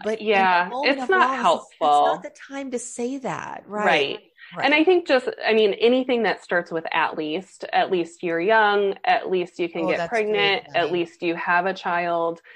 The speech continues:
Speaker 2: um, at least you can try again, at least there is adoption. Um, so, I mean,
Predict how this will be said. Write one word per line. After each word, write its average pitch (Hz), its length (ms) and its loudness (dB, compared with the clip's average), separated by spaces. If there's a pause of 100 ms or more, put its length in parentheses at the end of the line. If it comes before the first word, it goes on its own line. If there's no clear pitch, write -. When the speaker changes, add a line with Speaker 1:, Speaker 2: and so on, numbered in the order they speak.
(400)
Speaker 2:
um, 160 380 0
at 170 240 0
least 170 320 -4
you 165 100 0
can 160 140 -6
try 147 240 0
again, 196 320 0
at - 280 -2
least 214 480 -4
there 233 220 0
is 247 100 -2
adoption. 247 1000 0 (100)
Um, 196 460 4 (160)
so, 214 440 6
I 202 100 2
mean, 185 380 2